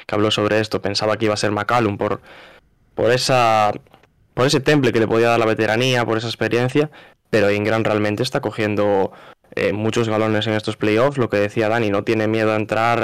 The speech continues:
en esas penetraciones hacia el interior, está buscando mucho el contacto, está siendo agresivo de cara a la canasta, y yo creo que es una de las claves, junto para mí, otro jugador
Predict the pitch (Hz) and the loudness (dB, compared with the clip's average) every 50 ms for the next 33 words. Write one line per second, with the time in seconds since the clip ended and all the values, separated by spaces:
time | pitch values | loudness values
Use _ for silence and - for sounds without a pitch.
0 | 110 110 107 110 113 110 120 113 - - 110 110 107 - 110 - 110 110 110 107 | -2 -2 -2 -4 -4 -4 -6 -8 -8 -6 -6 -4 -4 -4 -4 -4 -4 -4 -4 -4
1 | - 113 107 - 107 107 107 107 110 107 110 117 117 117 113 104 - 113 110 110 | -4 -6 -4 -4 -4 -4 -2 -2 -2 -2 0 0 0 0 -2 -2 -2 -4 -4 -4
2 | - - 113 110 110 110 110 - - 107 - 110 107 104 - 120 113 - - 104 | -4 -4 -4 -4 -4 -4 -6 -6 -8 -8 -6 -6 -8 -6 -6 -6 -6 -6 -10 -10
3 | - 117 110 - 113 110 107 107 107 110 - - 110 107 110 110 107 - 110 107 | -8 -10 -8 -6 -6 -6 -6 -6 -8 -10 -8 -6 -4 -4 -2 -4 -4 -4 -4 -4
4 | 107 107 107 110 107 - 107 110 113 127 - - - 190 185 - - - - - | -2 -2 -2 -4 -4 -4 -4 -4 -2 -4 -4 -2 -4 -4 -4 -6 -20 -20 -20 -20
5 | - - _ _ _ - 107 107 101 98 95 92 92 92 87 95 101 123 113 113 | -20 -20 _ _ _ -8 -6 -6 -4 -6 -8 -8 -8 -6 -6 -4 -4 -2 -2 -2
6 | - 117 - - 117 110 110 104 101 - - - 113 117 127 143 - - - - | -2 -4 -2 -2 -2 -2 0 -2 -2 -4 -4 -2 0 2 2 2 0 -2 -6 -10
7 | - - 135 143 151 151 - 156 143 131 113 110 113 120 131 135 - - - - | -8 -2 0 2 2 2 0 0 0 2 0 2 0 0 0 0 -2 -2 -4 -4
8 | 123 117 117 123 110 107 107 110 117 127 131 | -4 -4 -2 -2 0 0 2 0 0 -2 -4